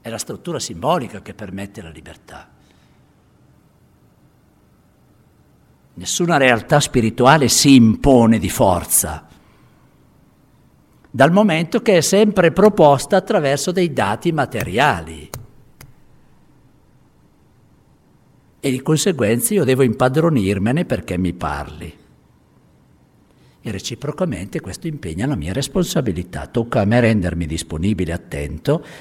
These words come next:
per essere aperto a ciò che mi parla, solo se io lo voglio. Non so,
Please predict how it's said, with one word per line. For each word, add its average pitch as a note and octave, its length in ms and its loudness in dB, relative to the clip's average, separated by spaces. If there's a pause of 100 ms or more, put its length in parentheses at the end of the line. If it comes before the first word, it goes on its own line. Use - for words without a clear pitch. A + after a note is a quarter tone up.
per E2 140 -2
essere G2 300 0
aperto F2+ 480 0
a D3+ 60 0
ciò G2 180 -4
che A2 140 -2
mi A2+ 140 2
parla, A#2+ 680 -10
solo F2 320 -8
se - 160 -10
io D#2+ 160 -6
lo F2 140 -4
voglio. D2 600 -12 (4000)
Non D#3+ 180 -12
so, D3 600 -6